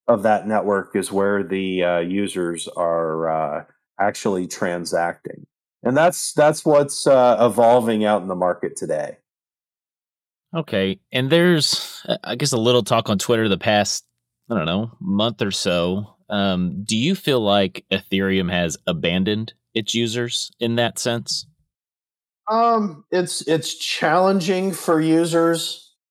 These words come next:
Speaker 1: right now, uh, just with the, uh, the high fee level, excluding a lot, that pushes people to other chains.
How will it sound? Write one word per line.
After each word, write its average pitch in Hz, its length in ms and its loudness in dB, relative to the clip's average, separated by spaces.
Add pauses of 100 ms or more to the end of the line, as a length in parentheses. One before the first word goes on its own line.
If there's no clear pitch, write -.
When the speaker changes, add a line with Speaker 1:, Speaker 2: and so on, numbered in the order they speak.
(760)
Speaker 1:
right 123 280 2
now, 123 440 2
uh, 107 460 2
just 107 480 -6
with 107 260 -4
the, 98 380 -2
uh, 90 380 0
the 82 160 -2
high 101 260 -2
fee 98 280 -6
level, 95 500 -2 (300)
excluding 98 640 -6
a 92 60 -4
lot, 98 440 -2 (200)
that 98 200 0
pushes 104 320 -6
people 101 280 -4
to 92 60 -2
other 90 240 -2
chains. 92 720 -6